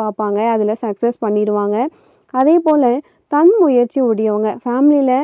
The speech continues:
ஹஸ்பண்ட் என்னதான் ஒரு நல்ல பொசிஷன்ல இருந்தாலுமே தன்னுடைய முயற்சியால முன்னேறணும், நானும் ஏதாச்சும் சம்பாரிச்சு ஃபேமிலிக்கு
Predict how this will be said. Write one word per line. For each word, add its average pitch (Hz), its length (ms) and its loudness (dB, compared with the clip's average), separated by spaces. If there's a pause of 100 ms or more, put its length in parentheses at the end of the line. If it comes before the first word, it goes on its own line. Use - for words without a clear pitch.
(360)
ஹஸ்பண்ட் 277 420 0
என்னதான் 254 400 2
ஒரு 240 120 2 (100)
நல்ல 254 180 0 (120)
பொசிஷன்ல 262 480 -2 (120)
இருந்தாலுமே 226 540 -2 (160)
தன்னுடைய 285 400 0 (100)
முயற்சியால 220 680 -4
முன்னேறணும், 208 580 -2 (420)
நானும் 277 300 2
ஏதாச்சும் 254 360 -2
சம்பாரிச்சு 240 560 -2 (240)
ஃபேமிலிக்கு 240 460 -2